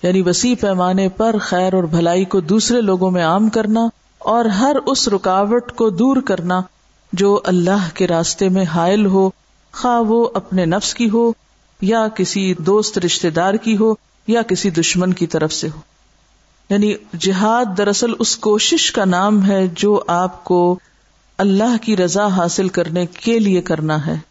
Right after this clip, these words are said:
جاہدوا فی اللہ، اللہ میں، یعنی اللہ تک پہنچنے میں، اللہ کی رضا حاصل کرنے میں، اللہ کا حق دینے میں، کیونکہ ما قدر اللہ حق قدرہ کی بات کو اپنے سے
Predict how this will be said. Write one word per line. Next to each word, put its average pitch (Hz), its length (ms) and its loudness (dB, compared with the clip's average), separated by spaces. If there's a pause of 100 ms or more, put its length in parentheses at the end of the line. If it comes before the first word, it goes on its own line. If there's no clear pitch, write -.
(640)
جاہدوا 196 420 2
فی 254 240 -2
اللہ، 180 560 2 (800)
اللہ 214 400 2
میں، 220 580 2 (300)
یعنی 202 280 2
اللہ 190 440 2
تک 220 240 -4
پہنچنے 185 540 0
میں، 196 380 2 (340)
اللہ 196 500 2
کی 214 120 -2
رضا 190 300 0
حاصل 185 420 0
کرنے 190 420 0
میں، 208 340 2 (320)
اللہ 202 540 2
کا 202 300 0
حق 208 240 -4
دینے 185 360 2
میں، 214 340 2
کیونکہ 202 260 0
ما 233 220 2
قدر 220 340 0
اللہ 185 520 2
حق 170 280 -4
قدرہ 180 680 0
کی 214 160 0
بات 214 320 0
کو 233 120 0
اپنے 214 280 0
سے 277 280 0